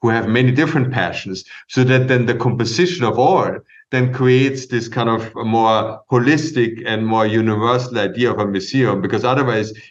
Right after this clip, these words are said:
you might end up with just one, uh, someone who is just, uh, interested in, uh, French decorative arts, and, uh, and that might kind of create a very different, uh,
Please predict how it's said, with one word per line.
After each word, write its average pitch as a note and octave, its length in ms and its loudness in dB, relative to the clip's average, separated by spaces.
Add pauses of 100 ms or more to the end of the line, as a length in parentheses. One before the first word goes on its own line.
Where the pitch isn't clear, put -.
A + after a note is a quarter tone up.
you A#2+ 100 0
might A2+ 200 2
end A#2+ 200 2
up A#2 240 -2
with G#2 160 -4
just G#2 240 -4
one, A2+ 480 0 (280)
uh, G2+ 600 -2
someone A2+ 380 -2
who G#2+ 120 -2
is G#2 260 -4
just, - 420 -4
uh, G#2 280 -2
interested A2 600 -2
in, G#2 400 -2 (360)
uh, G2+ 180 -2
French B2 340 0
decorative A2+ 380 2
arts, A2 480 0
and, G2+ 340 -2
uh, G#2 280 0
and G#2+ 160 0
that G#2+ 180 0
might G#2+ 200 -2
kind G#2+ 140 -2
of G2 140 -6
create G#2+ 260 0
a G#2 260 0
very G2+ 240 0
different, G2 500 -2
uh, F#2+ 360 -4